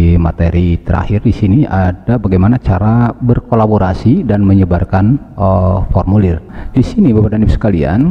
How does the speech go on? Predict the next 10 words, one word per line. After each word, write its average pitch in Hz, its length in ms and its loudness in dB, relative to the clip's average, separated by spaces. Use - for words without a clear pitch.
apabila 135 480 0
ini 123 160 2
sudah 98 400 0
dirasa 90 1040 0
cukup - 480 -6
ya, 92 240 0
ini 131 80 2
bisa 107 320 -2
langsung 95 400 -2
di-share 92 480 -2